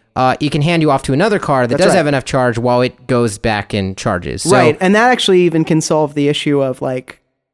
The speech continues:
Speaker 2: you know, long haul, like, say, train trips or something, like, uh, L A to San Francisco, which is, you know, w-, over the li-, over the range of the longest range electric car. But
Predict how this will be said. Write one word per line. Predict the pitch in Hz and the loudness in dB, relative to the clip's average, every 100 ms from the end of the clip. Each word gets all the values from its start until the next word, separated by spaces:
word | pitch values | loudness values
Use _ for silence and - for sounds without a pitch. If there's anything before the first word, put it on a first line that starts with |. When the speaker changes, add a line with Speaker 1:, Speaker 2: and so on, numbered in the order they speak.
| 151 | -4
Speaker 2:
you | 143 | -2
know, | |
long | 123 143 151 151 | 0 2 2 0
haul, | 135 160 143 135 131 - _ _ _ | 0 -2 0 -2 -6 -10 _ _ _
like, | 139 135 - | -6 -6 -6
say, | 147 131 | -4 -4
train | - 180 175 175 | -2 0 0 0
trips | 160 131 - | -2 -4 -4
or | 160 | -4
something, | 143 160 147 143 139 135 | -2 -2 -4 -4 -4 -4
like, | 135 135 | -6 -4
uh, | 143 131 131 131 _ - | -4 -4 -8 -10 _ -2
L | 190 | 2
A | 190 | 2
to | 165 | 2
San | 165 151 | -2 -2
Francisco, | 147 - 202 - 151 135 | -4 -2 -2 2 2 2
which | 139 | -2
is, | 147 131 - _ _ _ | -4 -6 -12 _ _ _
you | 151 | -4
know, | 143 127 - - | -4 -4 -10 -12
w-, | 165 175 _ _ - | -12 -12 _ _ 2
over | 240 226 | 2 4
the | 202 165 | 4 2
li-, | 156 151 151 180 185 | 2 -4 -2 -4 -4
over | - 190 208 | -4 0 2
the | 185 | 2
range | 165 165 165 | 2 2 0
of | 139 | -4
the | 143 139 131 - | -4 -4 -4 -10
longest | 143 151 160 151 147 | -2 0 2 0 -2
range | 156 135 135 | -4 -2 -2
electric | 143 - - | -4 -4 -4
car. | 180 151 127 - _ _ _ | 0 0 -2 -10 _ _ _
But | 151 135 | -2 -2